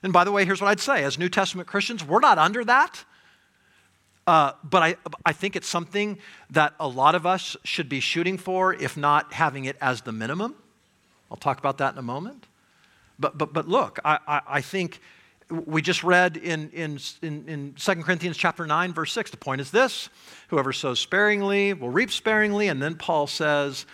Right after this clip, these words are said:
uh, "Each one should give as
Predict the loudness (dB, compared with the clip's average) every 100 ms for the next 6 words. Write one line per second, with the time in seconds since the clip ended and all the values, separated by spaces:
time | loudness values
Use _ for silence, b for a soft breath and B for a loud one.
0 | B B B B 0 2 2 -2 _ 2
1 | 2 0 -4 -4 -6 2 4 6 4 0
2 | -4 -8 -4 0 0 -2 2 4 6 4
3 | 2 2 4 4 2 -2